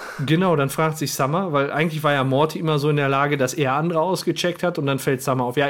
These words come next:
sie hat ja eigentlich noch gar nicht Morty ausgecheckt, hat sie an ihn eine negative Erinnerung. Ja, und dann, äh, kommt eine negative Erinnerung, äh, nämlich Morty in der Küche hat dann so, äh, man sieht ihn bis zum Bauch, er hat das T-Shirt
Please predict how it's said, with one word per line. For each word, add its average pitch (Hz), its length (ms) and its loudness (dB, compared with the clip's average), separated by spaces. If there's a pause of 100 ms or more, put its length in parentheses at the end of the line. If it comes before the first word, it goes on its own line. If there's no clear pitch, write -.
sie 139 200 0
hat 156 120 0
ja 143 80 2
eigentlich 139 180 -2
noch 143 100 -2
gar 131 120 0
nicht 135 160 0
Morty 175 300 4
ausgecheckt, 110 520 -4
hat 120 140 -4
sie 131 100 0
an 123 140 -2
ihn 196 180 0
eine 117 220 0
negative 107 500 -4
Erinnerung. 110 360 -6 (580)
Ja, 156 160 4
und 160 160 4
dann, 156 240 2
äh, 147 160 -2
kommt 170 300 0
eine 165 120 2
negative 131 540 2
Erinnerung, 131 540 2 (500)
äh, 139 160 2
nämlich 151 320 0
Morty 156 340 2
in 185 60 2
der 147 100 0
Küche 196 400 0
hat 156 160 0
dann 147 380 0
so, 123 420 2
äh, 113 220 0
man 113 180 0
sieht 160 180 -2
ihn 147 120 2
bis 143 180 0
zum 131 180 0
Bauch, 160 420 0
er 160 120 2
hat 147 100 -2
das 131 140 -6
T-Shirt 143 500 -2